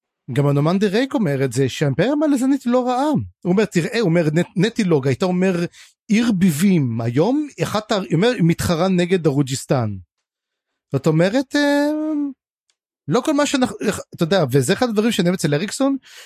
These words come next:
שהוא נורא, נורא, נורא אוהב לשנות לך את התפיסות כל פעם,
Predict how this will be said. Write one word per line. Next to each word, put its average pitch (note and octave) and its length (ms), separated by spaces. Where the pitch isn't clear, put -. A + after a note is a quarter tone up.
שהוא D#3 360
נורא, C3 520
נורא, D3+ 380
נורא C#3+ 400
אוהב C3+ 440
לשנות D#3 640
לך D#3+ 300
את - 120
התפיסות - 600
כל D3+ 240
פעם, F3+ 280